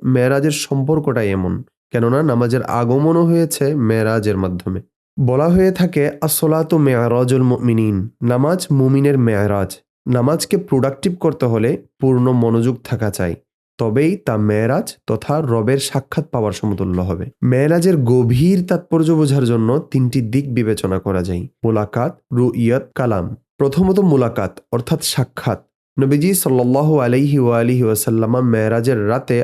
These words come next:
আল্লাহ তাআলার সাথে সাক্ষাৎ করেছেন। তিনি সৃষ্টিতে শ্রেষ্ঠ, তিনি সৃষ্টির মূল, তাই তার মুলাকাতও অনন্য।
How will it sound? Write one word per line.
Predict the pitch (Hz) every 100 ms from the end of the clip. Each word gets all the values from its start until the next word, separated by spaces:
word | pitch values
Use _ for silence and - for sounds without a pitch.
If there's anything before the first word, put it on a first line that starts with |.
| -
আল্লাহ | 117 120 135
তাআলার | 135 143 147
সাথে | 147 156 165
সাক্ষাৎ | 156 - - - 135
করেছেন। | - 110 95 110 90 - _ _ _ -
তিনি | 127 131
সৃষ্টিতে | - 156 - - 151 151
শ্রেষ্ঠ, | - 175 - - 113 - _ _
তিনি | - 131 147
সৃষ্টির | 147 - 139 - 117
মূল, | 101 98 92 - _ _ _
তাই | 120 120
তার | 123 117
মুলাকাতও | 113 113 117 151 170 165 151 147 147
অনন্য। | 123 123 107 98 90